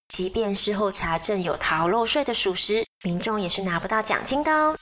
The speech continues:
而身为卖家的您，千万不要因小失大，为了省五趴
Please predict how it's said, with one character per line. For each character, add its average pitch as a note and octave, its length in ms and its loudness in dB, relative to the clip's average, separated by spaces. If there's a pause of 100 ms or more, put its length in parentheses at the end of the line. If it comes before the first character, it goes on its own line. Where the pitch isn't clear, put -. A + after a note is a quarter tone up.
(640)
而 G3 60 0
身 D#4+ 180 0
为 C#4+ 120 0
卖 E4 260 0
家 E4+ 180 2
的 E4+ 120 0
您， A3+ 300 0
千 G3 200 0
万 G3 140 0
不 F#3+ 100 -6
要 F#3 260 2
因 G#3 260 -2
小 - 260 0
失 G3+ 220 2
大， C4 200 0 (380)
为 F4+ 100 0
了 D#4+ 100 0
省 A3+ 240 0
五 F#3+ 160 0
趴 D4 240 0